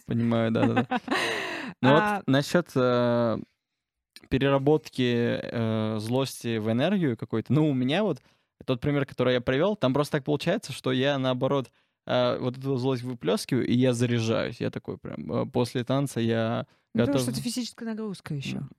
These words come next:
Speaker 1: М, ну,
Speaker 2: Это такая
Speaker 1: может быть,
Speaker 2: от-,
Speaker 1: да-да-да.
Speaker 2: от-,
Speaker 1: Ну, еще
Speaker 2: отвлекнешься.
Speaker 1: музыка влияет, ты все равно в
Speaker 2: Да-да-да.
Speaker 1: каком-то небольшом трансе находишься, когда ты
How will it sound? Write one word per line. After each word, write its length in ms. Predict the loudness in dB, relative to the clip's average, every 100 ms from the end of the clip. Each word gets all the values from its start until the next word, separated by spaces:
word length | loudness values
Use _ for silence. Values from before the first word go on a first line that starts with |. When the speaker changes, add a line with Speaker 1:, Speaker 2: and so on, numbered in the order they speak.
| _ -16
Speaker 1:
М, 140 | -12 -6
ну, 140 | -2 -2
Speaker 2:
Это 80 | -2
такая 400 | -2 2 2 2
Speaker 1:
может 100 | 2
быть, 200 | 0 2
Speaker 2:
от-, 60 |
Speaker 1:
да-да-да. 360 | 0 2 0 -2
Speaker 2:
от-, 60 | 0
Speaker 1:
Ну, 80 |
еще 180 | 2 2
Speaker 2:
отвлекнешься. 140 | 4 4
Speaker 1:
музыка 280 | 2 -2
влияет, 420 | 0 2 2 2 0
ты 60 |
все 160 | -2 0
равно 160 | 0
в 20 | 0
Speaker 2:
Да-да-да. 80 | -2
Speaker 1:
каком-то 540 | -2 0 0 0 -2 -8 -20 -20 -14 -2
небольшом 400 | 2 2 2 0
трансе 360 | 2 0 0 -2
находишься, 520 | -2 0 -2 -4 -8
когда 300 | -6 -6 -6
ты 540 | -6 -8 -8 -8 -10